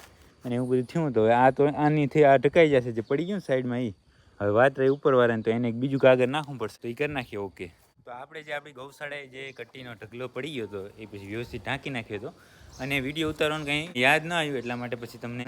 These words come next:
કાંઈ ન બતાવ્યું, તો એ સાંજે બતાવીશ. ને પછી ગયા હતા ઘરે જમવા માટે આપણે, અને ઘરે જમી અને પછી આવી ગયા હતા અહીંયા પાંજરા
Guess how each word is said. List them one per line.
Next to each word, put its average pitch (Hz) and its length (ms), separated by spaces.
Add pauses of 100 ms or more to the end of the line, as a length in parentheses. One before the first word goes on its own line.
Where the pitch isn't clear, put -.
કાંઈ 131 160
ન 170 100
બતાવ્યું, 117 300
તો 107 140
એ - 100
સાંજે 151 300
બતાવીશ. 123 420
ને 117 100
પછી 120 240
ગયા 113 120
હતા 104 140
ઘરે 117 220
જમવા 139 320
માટે 107 220
આપણે, 127 240
અને 107 160
ઘરે 104 200
જમી 160 240 (560)
અને 123 180
પછી 160 280
આવી 120 180
ગયા 117 160
હતા 143 220
અહીંયા 131 280
પાંજરા 151 300